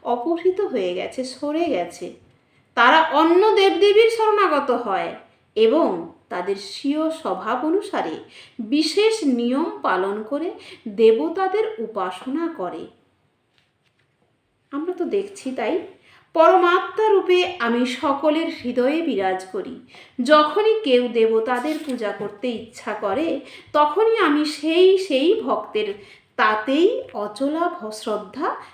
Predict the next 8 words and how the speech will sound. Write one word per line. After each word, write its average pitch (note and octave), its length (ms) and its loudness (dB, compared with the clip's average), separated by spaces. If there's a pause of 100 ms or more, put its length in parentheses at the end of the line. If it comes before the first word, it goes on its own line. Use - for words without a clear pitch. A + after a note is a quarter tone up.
(140)
বিধান G3 640 -10
করি। - 180 -14 (1500)
পরমাত্মা G#3+ 640 -4
রূপে C4+ 280 -2
আমি A#3+ 240 -2
সকলের F4+ 800 4
হৃদয়ে F4+ 380 4
বিরাজ F4+ 380 6